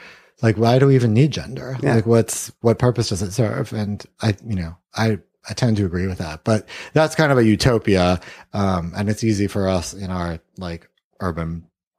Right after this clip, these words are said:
Speaker 1: bubbles
Speaker 2: In
Speaker 1: to
Speaker 2: Brooklyn.
Speaker 1: imagine. Yeah.
Speaker 2: <laughs>
Speaker 1: Maybe a little bit more than sort of, uh,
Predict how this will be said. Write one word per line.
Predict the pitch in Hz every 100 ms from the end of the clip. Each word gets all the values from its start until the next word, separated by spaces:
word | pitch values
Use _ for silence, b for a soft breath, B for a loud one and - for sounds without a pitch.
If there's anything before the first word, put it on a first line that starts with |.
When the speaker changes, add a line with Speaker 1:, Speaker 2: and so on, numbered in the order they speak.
| _ -
Speaker 1:
bubbles | 80 76 76 73
Speaker 2:
In | 110 104
Speaker 1:
to | 104 95
Speaker 2:
Brooklyn. | 95 107 101
Speaker 1:
imagine. | 98 92 92 95 120
Yeah. | 143 120 113 147 135 139
Speaker 2:
<laughs> |
Speaker 1:
Maybe | 147 131 127
a |
little | 127 120
bit | 117 107
more | 110 104 104
than | 101 92 90 85 87 _ -
sort | 104 85
of, | 80 - _ _ _ _ _ _
uh, | 95 82